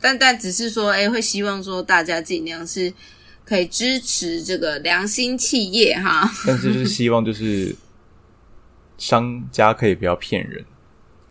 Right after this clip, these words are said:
Speaker 1: 真的，真的，这个真的不好，不优，不优。
Speaker 2: 安对，安对。
Speaker 1: 安对，真的。好，那我们这个 Miniso 的故事呢，就大概讲到这边啦。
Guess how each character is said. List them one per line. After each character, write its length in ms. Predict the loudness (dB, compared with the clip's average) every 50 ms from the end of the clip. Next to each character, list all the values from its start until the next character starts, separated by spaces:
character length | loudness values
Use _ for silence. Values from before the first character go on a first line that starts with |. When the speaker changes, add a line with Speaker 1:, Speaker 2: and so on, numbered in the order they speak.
| -20 -20 -14 -8
Speaker 1:
真 240 | -6 -4 -4 -2
的， 560 | 0 2 2 2 2 2 0 -4 -4 -6 -8 -8
真 240 | -6 -6 -6 -6
的， 420 | -8 -10 -10 -10 -12 -14 -16 -16 -14
这 120 | -12 -10 -8
个 100 | -8 -8
真 220 | -8 -8 -8 -8
的 120 | -8 -10
不 220 | -12 -10 -10 -10 -10
好， 380 | -8 -8 -10 -10 -10 -14 -20 -18
不 140 | -12 -10 -8
优， 300 | -6 -6 -6 -6 -6 -10
不 160 | -12 -10 -10
优。 320 | -10 -10 -10 -12 -12 -6 0
Speaker 2:
安 260 | 2 2 2 2 0
对， 300 | 2 2 2 2 0 -2
安 260 | -4 -8 -8 -10 -12
对。 340 | -10 -8 -8 -8 -8 -12 -14 -18 _ _ _ _ _ -8
Speaker 1:
安 300 | -4 -4 -4 -4 -4 -6
对， 480 | -4 -4 -2 -2 -2 -4 -6 -8 -12 -12
真 180 | -12 -10 -10 -10 -10
的。 300 | -12 -14 -16 -18 -20 -20 -20 -20 -20 -20 -20 -20 -20 -20 -18 -18 -18 -20 -20 -20 -20 -20 -20 -20 -20 -20 -18 -8 0
好， 80 | 2 4 4 6 4 4 2 2
那 560 | 4 4 6 6 6 6 6 4 2 0 0
我 80 | -2
们 180 | -2 -2 -2 0
这 140 | -2 -2 0
个 280 | 2 2 2 2 2
Miniso 640 | 2 2 2 2 2 2 2 2 2 2 2 2 2
的 140 | 4 2 2
故 260 | 2 2 2 2 -2
事 240 | -2 -2 -2 -2 0
呢， 180 | -2 -2 -2 -2
就 200 | -2 -2 -2 -2 0
大 160 | 0 0 0
概 180 | 0 -2 -4 -4
讲 180 | -8 -12 -12
到 140 | -10 -8 -6
这 220 | -6 -6 -6 -6
边 280 | -6 -6 -6 -6 -6 -8
啦。 480 | -8 -6 -4 -4 -4 -4 -4 -6 -8